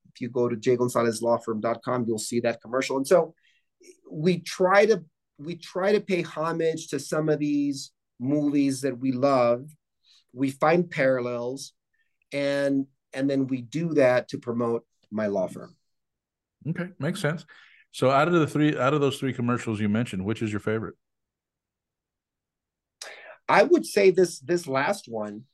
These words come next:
Speaker 1: is my favorite. Um, the, the, the, the James Bond one, but,
Speaker 2: Okay.
Speaker 1: but the one, but the one that, that took the most courage, the one that, that put,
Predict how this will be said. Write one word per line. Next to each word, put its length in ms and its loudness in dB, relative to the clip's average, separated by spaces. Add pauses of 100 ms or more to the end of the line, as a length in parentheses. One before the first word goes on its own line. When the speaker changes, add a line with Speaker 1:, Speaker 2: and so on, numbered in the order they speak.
(180)
Speaker 1:
is 160 -8
my 180 -4
favorite. 680 -4 (220)
Um, 520 -4 (560)
the, 200 -8
the, 180 -4 (180)
the, 380 -4 (340)
the 100 -4
James 360 0
Bond 600 0
one, 540 -4 (520)
but, 240 6
Speaker 2:
Okay. 120 -6
Speaker 1:
but 160 0
the 100 4
one, 500 0
but 180 -10
the 80 -2
one 540 0
that, 340 -2 (520)
that 280 -6
took 360 -4
the 100 -2
most 460 -6 (300)
courage, 800 -6 (840)
the 140 0
one 480 -4
that, 340 -2 (220)
that 400 -4 (1400)
put, 220 -4